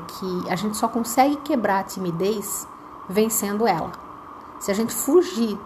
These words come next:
das situações em que eu possa quebrar essa timidez, eu não vou conseguir vencer nunca, né? Então, é aquele momento que você enfrenta o público, é aquele momento que você,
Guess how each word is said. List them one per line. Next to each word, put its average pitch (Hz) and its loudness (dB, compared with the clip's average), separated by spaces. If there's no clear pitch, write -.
das 190 -2
situações 190 -4
em 190 -2
que 196 -2
eu 190 0
possa 190 0
quebrar 202 4
essa 240 -2
timidez, 196 -2
eu 240 4
não 247 6
vou 226 2
conseguir 220 -4
vencer 233 0
nunca, 220 0
né? 185 -4
Então, 214 4
é - -2
aquele 180 0
momento 214 2
que - -6
você 247 2
enfrenta 233 0
o 285 0
público, 220 -2
é 202 2
aquele 202 -2
momento 214 -2
que - -12
você, 214 -2